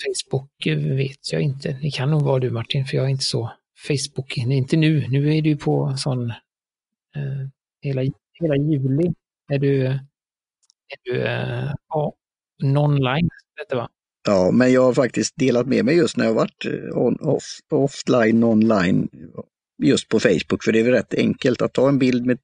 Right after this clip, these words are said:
Speaker 2: kameran och sen ladda upp när det passar. Och det tror jag uppskattas rätt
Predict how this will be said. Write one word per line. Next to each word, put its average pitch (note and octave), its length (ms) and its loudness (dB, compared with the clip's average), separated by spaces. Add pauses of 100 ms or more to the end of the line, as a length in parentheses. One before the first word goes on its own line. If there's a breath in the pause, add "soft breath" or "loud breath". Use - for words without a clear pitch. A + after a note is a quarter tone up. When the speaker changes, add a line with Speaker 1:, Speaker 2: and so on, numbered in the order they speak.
(120)
Speaker 2:
kameran G#2 320 2
och A2 80 0
sen G#2 240 2
ladda G#2 200 2
upp G#2 120 0 (260)
när A#2 220 2
det G#2+ 80 0
passar. C3 560 0 (240)
Och C3+ 320 -6
det A#2 120 0
tror C3+ 180 -2
jag B2+ 100 2
uppskattas - 600 -4
rätt - 160 -2